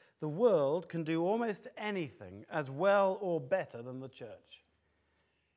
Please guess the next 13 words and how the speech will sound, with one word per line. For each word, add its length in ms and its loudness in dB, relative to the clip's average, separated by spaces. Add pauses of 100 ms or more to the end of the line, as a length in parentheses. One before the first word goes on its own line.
(440)
You 140 -4
do 160 2
not 200 6
need 280 2
to 80 -2
be 100 0
a 80 2
Christian 440 -4
to 100 -6
build 380 0
houses, 460 0
feed 340 -6
the 60 -10